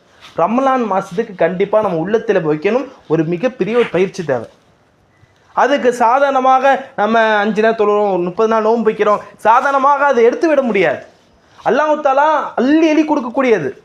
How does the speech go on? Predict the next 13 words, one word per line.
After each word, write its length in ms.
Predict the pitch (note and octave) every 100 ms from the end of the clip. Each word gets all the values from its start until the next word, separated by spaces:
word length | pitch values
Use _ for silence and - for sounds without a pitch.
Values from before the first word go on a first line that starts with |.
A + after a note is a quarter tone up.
| _ _ _
ஷைத்தானை 540 | - G#3+ C4+ C#4 C#4 C4+
விளங்கக்கூடிய 460 | A#3+ C4+ C4+ B3+ A#3
மாசம், 480 | G3+ G#3 B3 C4 C4 - E3
நரகத்துக்கு 540 | G#3+ C4 D4+ - B3
திரையிடக்கூடிய 560 | - A#3+ C4+ B3+ B3 A3+
மாசம், 380 | G#3 G#3 B3+ C4 - -
சொர்க்கத்துக்கு 540 | C4+ D4+ D#4+ D#4+ -
அள்ளி 240 | A3+ B3+ C#4+
அள்ளி 180 | C#4 C4+
வ-, 180 | A#3+ - - -
அஹ், 180 | G3+ G3+
அழைக்கக்கூடிய 520 | G#3+ D4 D4+ B3 A3+
மாசம், 380 | G#3 G3 G3 C4+